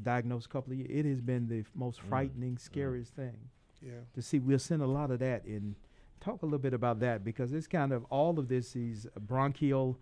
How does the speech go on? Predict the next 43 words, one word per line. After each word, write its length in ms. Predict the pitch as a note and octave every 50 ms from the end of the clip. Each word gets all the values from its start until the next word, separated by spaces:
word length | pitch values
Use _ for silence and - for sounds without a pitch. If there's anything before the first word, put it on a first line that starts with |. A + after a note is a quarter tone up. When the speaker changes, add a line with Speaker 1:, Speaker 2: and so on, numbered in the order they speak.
| - -
Speaker 3:
Yes, 160 | C3 A2 -
sir. 80 | -
Speaker 1:
or 140 | B2 A#2+ A#2+ -
either 500 | - C3+ B2+ C3 B2+ A#2+ A2+ B2 B2 B2
lung 500 | A#2+ A#2+ A#2 A#2+ C3 C3+ C#3 C3+ C3 B2 -
issues. 540 | B2+ A#2+ - - - G2+ F#2 - - - - -
Speaker 3:
Yeah, 160 | - B2 A2+ - - - - - -
and 100 | - E3+ F3
you 60 | F3+
made 120 | E3+ E3 D3+
a 40 | C3+
great 240 | B2+ C3+ C3 B2+
point. 320 | C3 C3 B2+ A#2+ A#2 - -
You 60 | B2+
know, 120 | A#2+ A2 -
asthma 400 | A#2 A#2+ B2+ B2+ B2 B2+ A#2 A2+
is 160 | A2+ G#2+ F#2+
just 260 | - - A2+ A2 - A#2+
one 400 | A#2+ A#2+ A#2 A2+ A2+ - - - - -
part 220 | - - C3+ B2 A#2+
of 100 | A2+ G#2+
the 80 | A2+
spectrum 640 | - - - - C3 A#2 A2+ - - B2 G#2+ G#2+ A2+ -
of 180 | - G#2+ G2+ G2
lung 280 | G#2+ A2 A2+ A#2 A2+ G#2+
disease. 680 | A#2 G#2+ G2 G#2 A2 A2 G#2 G2 G2+ - - - - - - - - - - - - - - -
Uh, 180 | A#2+ A2 G#2+ G#2+
when 120 | G#2+ A2+
we 60 | A2+
talk 160 | - B2 A#2 A2
lung 220 | G#2+ A2 A#2 A#2
disease, 360 | A2+ G#2+ G2+ A2 A2+ G#2+ -
we 60 | A#2 A2
about, 360 | G#2+ A#2 A2 A2 A2 - - -
when 100 | B2 A#2
you 60 | A#2 A#2
have 120 | G#2+ -
C 160 | - - C3
O 60 | A#2+
P 100 | A2+ -
D 120 | C3 B2+ A#2+
or 60 | A#2
emphysema, 760 | - B2 A2 - - G#2+ G2+ A2+ C#3+ D#3 C#3+ B2 A2+ A2 G#2+